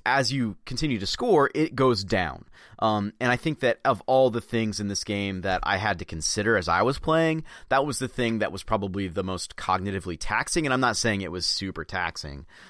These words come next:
I mean, it's basically just like, "Oh, I can do the math pretty quick in my head that I'm gonna, if I, if I score this many points this turn, I'm gonna go down." You can look at the track and count the number of red roofs you pass or whatever on the track, and, you know, you're gonna go down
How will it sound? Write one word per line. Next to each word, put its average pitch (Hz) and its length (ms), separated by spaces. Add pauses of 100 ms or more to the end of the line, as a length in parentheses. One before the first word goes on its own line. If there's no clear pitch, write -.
(140)
I 104 60
mean, 101 180
it's 92 140
basically 107 340
just 95 160
like, 95 160
"Oh, 143 200
I 139 100
can 107 260
do 117 160
the 101 80
math 98 240
pretty 98 180
quick 107 220
in 90 60
my 82 100
head 95 240
that 92 80
I'm 90 140
gonna, 87 220 (340)
if - 160
I, 107 140
if 107 220
I 107 60
score 113 240
this 113 220
many 104 160
points 107 380
this 104 200
turn, 95 400 (320)
I'm 117 100
gonna 113 140
go 104 140
down." 101 500
You 107 80
can 107 200
look 110 120
at - 60
the 95 100
track - 340
and 95 140
count 101 200
the 104 60
number 95 180
of 87 100
red 95 180
roofs 95 240
you 101 80
pass 87 300
or 92 40
whatever 87 240
on 85 60
the 82 60
track, 90 320
and, 82 120 (320)
you 117 100
know, 117 60
you're 104 120
gonna 104 160
go 104 100
down 95 380